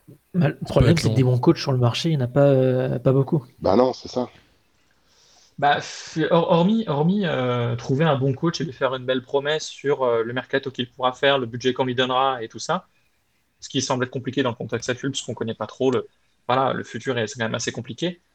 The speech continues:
Speaker 4: Voilà, il y a quand même quelques coachs qui sont dispo, euh, tu peux tenter, euh, oui, évidemment, tu peux tenter un Favre, c'est le seul qui nous vient à l'esprit. Euh,
Speaker 1: Mm.
Speaker 4: et puis, pourquoi pas appeler, euh, eh, t'appelles Frank Lampard aussi.
Speaker 2: Franchement, ce serait
Speaker 3: Ouais.
Speaker 2: marrant, en vrai.
Speaker 4: Enfin, en vrai, euh,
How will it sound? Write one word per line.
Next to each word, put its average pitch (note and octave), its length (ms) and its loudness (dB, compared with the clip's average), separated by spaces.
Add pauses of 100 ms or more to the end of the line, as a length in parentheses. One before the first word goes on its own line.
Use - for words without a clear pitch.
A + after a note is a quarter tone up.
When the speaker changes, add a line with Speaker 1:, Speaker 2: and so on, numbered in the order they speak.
(300)
Speaker 4:
Voilà, C3+ 180 4
il C3+ 40 -2
y - 20 -2
a A#2 40 -4
quand B2+ 120 -4
même A#2+ 80 -8
quelques B2+ 240 -2
coachs C#3+ 180 -2
qui C3 120 -6
sont B2 120 -8
dispo, A#2+ 460 -2
euh, G#2+ 180 -2
tu A#2+ 140 -14
peux A#2+ 140 -6
tenter, B2 400 -2
euh, A2 60 -4
oui, C#3 100 -2
évidemment, A#2+ 400 -2
tu - 80 -14
peux B2 80 -4
tenter A2+ 200 -4
un A#2 120 -2
Favre, A#2+ 420 0
c'est - 100 -10
le G#2+ 60 -12
seul B2 160 -4
qui A#2+ 100 -10
nous A#2 80 -4
vient A2 120 -4
à - 20 -4
l'esprit. B2+ 320 -8 (640)
Euh, G2+ 400 0
Speaker 1:
Mm. B2 100 0 (100)
Speaker 4:
et C3 100 2
puis, C#3 160 -2
pourquoi C#3+ 300 0
pas D#3 80 2
appeler, B2 340 -2
euh, A2+ 160 -2
eh, B2 220 -6 (120)
t'appelles A2 200 -4
Frank - 220 -10
Lampard F3 320 2
aussi. C3+ 260 -8 (1500)
Speaker 2:
Franchement, - 420 4
ce A#2+ 140 2
serait - 180 0
Speaker 3:
Ouais. - 40 2
Speaker 2:
marrant, G#2+ 280 0 (420)
en G2+ 80 -8
vrai. G2+ 180 -8 (520)
Speaker 4:
Enfin, A#2+ 300 2
en B2 100 2
vrai, F3+ 260 2
euh, B2 420 2